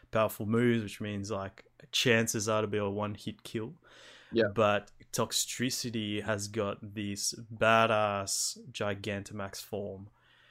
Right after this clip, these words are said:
Speaker 1: Uh,
Speaker 2: Mm.
Speaker 1: for a limited time, you can catch him, ca-, catch him in max raids between Feb sixth and March eighth. And, um, he looks cool, man. He looks cool. What did you think?
Speaker 2: Yeah, I reckon he looks cool too.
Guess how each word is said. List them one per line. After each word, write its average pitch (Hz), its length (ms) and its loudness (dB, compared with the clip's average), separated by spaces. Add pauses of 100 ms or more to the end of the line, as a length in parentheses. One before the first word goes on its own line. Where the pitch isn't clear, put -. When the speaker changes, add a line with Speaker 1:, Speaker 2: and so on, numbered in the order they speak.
(300)
Speaker 1:
Uh, 98 300 -2
Speaker 2:
Mm. - 20 -10
Speaker 1:
for 107 220 -2
a - 20 -2
limited 117 420 2
time, 123 400 4
you 120 80 0
can 117 140 -2
catch 113 340 -2
him, 113 400 -2
ca-, 117 220 -2
catch - 280 -2
him 123 100 0
in 113 340 -2
max 113 420 0
raids 113 380 2
between 110 400 -6
Feb 113 320 2
sixth - 520 0
and 110 540 -2
March 104 480 0 (160)
eighth. - 480 -4 (840)
And, 117 600 2
um, 110 600 6 (340)
he - 280 -8
looks 143 360 2
cool, 151 360 6
man. 131 500 8
He 127 120 0
looks 143 300 2
cool. 151 340 4
What 135 140 4
did 160 100 -2
you 135 60 -4
think? 135 580 0 (220)
Speaker 2:
Yeah, 143 260 12
I 156 160 12
reckon 185 240 10
he 117 60 6
looks 101 200 0
cool 110 200 -2
too. 110 340 4